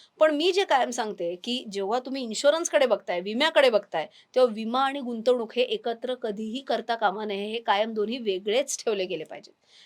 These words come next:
यांनी काय फरक पडतो आता हे तुम्हाला सोप्या ह्याच्यात उदाहरणात सांगते. मी तुम्हाला म्हणलं असं, चंदूला कितीचं कव्हर हवंय? चंदूला दोन करोड रुपयाचं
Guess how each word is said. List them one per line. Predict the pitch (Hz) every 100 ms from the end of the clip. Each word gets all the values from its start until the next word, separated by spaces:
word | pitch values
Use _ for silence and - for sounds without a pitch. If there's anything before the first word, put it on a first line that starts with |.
| -
यांनी | 233 262 302
काय | 349 _ - 302 294 349 370 _
फरक | - 262 330
पडतो | - 240 - 214
आता | - 220
हे | 240
तुम्हाला | 254 254
सोप्या | 285 285 254 _ 285
ह्याच्यात | 254 240 247 -
उदाहरणात | 220 233 233 226
सांगते. | 226 - - _ _ - _
मी | 294
तुम्हाला | 311 311
म्हणलं | 294 254
असं, | 190 175
चंदूला | 240 254 302
कितीचं | 311 302 320 311
कव्हर | 254 226
हवंय? | 196 - _ - -
चंदूला | 240 247 294
दोन | 254 208 254 311 311
करोड | - 262 302 294
रुपयाचं | 247 254 240 269